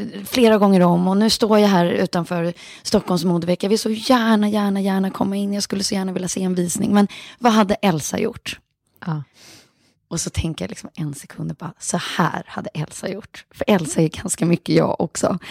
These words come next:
Speaker 1: Ger honom min systemkamera.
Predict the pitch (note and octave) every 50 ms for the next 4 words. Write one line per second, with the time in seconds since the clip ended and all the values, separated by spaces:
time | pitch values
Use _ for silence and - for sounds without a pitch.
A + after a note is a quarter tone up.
0 | - - - - - - - - - _ _ _ _ _ - G#3 G3 - G#3+ G#3
1 | B3 A#3 A3+ G#3+ G3+ G3 F#3 E3 E3+ E3 E3+ E3+ - - - F3+ F3+ E3 D#3+ D#3+
2 | E3 - - - F3 - F3 F3 E3+ - - E3+ - - F#3+ A3+ C4